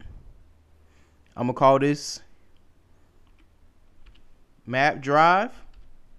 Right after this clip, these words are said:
Try to name it something that you can be able to remember what it is later. 'Cause if you have a lot of scripts, you know, eventually you're gonna be like, "What the script is?" So try to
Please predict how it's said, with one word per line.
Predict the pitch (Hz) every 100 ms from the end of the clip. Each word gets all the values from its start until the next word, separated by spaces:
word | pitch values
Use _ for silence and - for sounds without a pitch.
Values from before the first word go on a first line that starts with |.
| - - - _ - - - - - - - _ _ - - _ - _ - - - _ - _ _ - -
Try | - 160
to | 175
name | 170 165
it | 156
something | 151 160 156 151
that | 143 135 135 - - _ _ _ -
you | 147
can | 151
be | 147
able | 151 139
to |
remember | 131 147 156 147
what | 147
it | 143
is | 143 127
later. | 127 156 175 214 - _ _ - _ _
'Cause | 120 117
if | 117
you | 139
have | 139 123
a |
lot | 131 127
of |
scripts, | 127 - 165 160 -
you | 135
know, | 131 127
eventually | 123 143 135 131
you're | 127
gonna | 131 127
be | 127 123
like, | 123 120 110
"What | 113 127
the | 120
script | 110 131 131
is?" | 135 135
So | - 110
try | - 143
to | 143